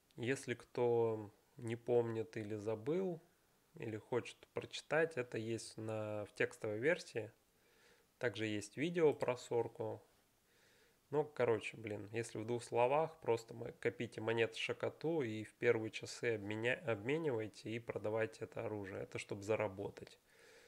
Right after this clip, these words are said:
Ну, а если для себя, то там тоже нужно и точки накопить, и монеты Шакату, потом части круга и так далее.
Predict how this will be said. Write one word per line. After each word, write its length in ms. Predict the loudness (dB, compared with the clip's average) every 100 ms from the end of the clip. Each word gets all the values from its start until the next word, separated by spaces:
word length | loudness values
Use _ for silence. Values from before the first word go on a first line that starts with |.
| _ _
Ну, 120 | 2 4
а 80 |
если 280 | 4 4 -2
для 180 | 0 0
себя, 540 | -2 -4 0 2 2
то 180 | 0 -4
там 260 | -2 -2 0
тоже 300 | -2 0 -2
нужно 440 | -4 -4 -4 -4
и 20 |
точки 420 | -2 0 0 -2 -2
накопить, 840 | -2 0 -2 -2 -6 -6 -8 -16 -8
и 720 | -6 -4 -6 -6 -8 -10 -10 -6
монеты 280 | -2 -2 -4
Шакату, 800 | -6 -2 -2 0 0 2 0 -4 _ _ -20 -20 _ _ -14
потом 320 | -4 -4 -2
части 360 | -2 -2 -4 -8
круга 360 | -2 0 0
и 120 | -2 -4
так 280 | -4 -4
далее. 360 | -4 -4 -6